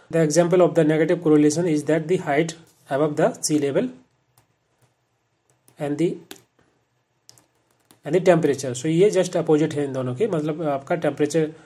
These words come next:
अ, गिरता जाएगा अगर, अ, height of the sea level बढ़ेगी तो। तो इसको बोलेंगे negative correlation। next है zero correlation।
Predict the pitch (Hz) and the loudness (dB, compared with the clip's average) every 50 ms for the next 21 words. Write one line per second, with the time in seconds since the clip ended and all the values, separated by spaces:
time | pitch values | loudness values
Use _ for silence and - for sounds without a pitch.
0 | _ _ _ _ _ - 147 143 135 131 151 147 - 170 151 151 147 151 165 185 | _ _ _ _ _ -12 -10 -8 -4 -4 -4 0 2 4 6 6 6 6 6 4
1 | 170 160 165 170 - 147 160 156 151 139 139 135 147 147 160 143 151 151 - 165 | 2 2 0 -2 -4 -4 -4 -4 -4 -4 -2 -2 -2 -2 -2 -2 -2 -4 -4 -2
2 | 147 143 175 190 165 147 143 135 127 120 120 - 135 123 127 - _ _ _ _ | -2 -2 -2 -2 -2 -2 -2 -2 -4 -6 -8 -10 -12 -14 -14 -16 _ _ _ _
3 | _ _ _ _ _ 170 165 165 165 - - 185 175 165 165 165 208 202 165 156 | _ _ _ _ _ 0 0 0 0 0 2 2 4 4 4 4 2 2 2 2
4 | 147 143 147 151 143 - 143 135 127 127 127 135 139 135 131 131 127 - 147 147 | 0 0 0 -2 -2 -2 -4 -6 -6 -6 -8 -10 -12 -14 -16 -18 -18 -14 -8 -4
5 | 160 180 175 - - 190 208 208 - - 165 139 160 165 185 170 - 156 147 131 | -4 -4 -4 -2 -4 -4 -4 -6 -8 -10 -4 0 2 4 4 4 2 0 0 0
6 | 127 127 127 127 127 131 | -2 -6 -8 -10 -12 -16